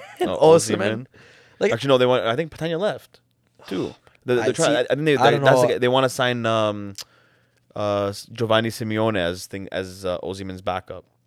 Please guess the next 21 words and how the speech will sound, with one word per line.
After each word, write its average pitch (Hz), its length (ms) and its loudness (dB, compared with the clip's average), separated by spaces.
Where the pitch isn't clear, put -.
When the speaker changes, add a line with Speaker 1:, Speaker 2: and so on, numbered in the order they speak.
Speaker 2:
That's - 280 0
not 110 140 -2
bad. 85 260 -10
Speaker 1:
Yeah, 110 220 0
I, 101 140 -2
that, 98 280 -6
that, 98 100 -8
Speaker 2:
That's 160 220 4
a 151 40 2
Speaker 1:
that's, 135 100 -2
Speaker 2:
wise 117 220 2
Speaker 1:
yeah. 71 160 -4
Speaker 2:
move. - 80 -20
That 151 180 4
is 143 120 -2
a 135 60 -4
very, 147 360 4
very 117 240 -2
wise 90 340 -10
move. 80 280 -20
But 127 240 0